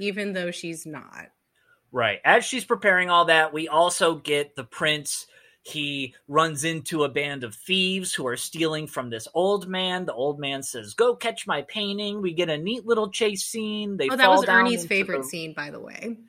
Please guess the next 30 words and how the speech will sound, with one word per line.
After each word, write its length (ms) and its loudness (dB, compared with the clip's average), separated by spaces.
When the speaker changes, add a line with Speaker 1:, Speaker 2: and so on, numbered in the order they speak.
Speaker 2:
Yeah, 320 6
I 140 4
bet. 280 6
Oh, 320 2
man. 420 0
Ernie's 380 2
gotta 280 4
watch, 600 -2
uh, 520 0
<laughs> 240 -14
Butch 360 0
Cassidy 440 0
and 120 -6
the 40 0
Sundance 640 -8
Speaker 1:
<laughs> 20 -20
Speaker 2:
Kid. 1080 -6
<laughs> 80 -20
He 140 0
would 220 0
Speaker 1:
Yes. 80 -10
Speaker 2:
love 400 4
that 240 -8
movie. 320 -12
Speaker 1:
This 200 -4
dog 520 2
definitely 600 0
enjoys 460 -2
a 60 -2
good 480 0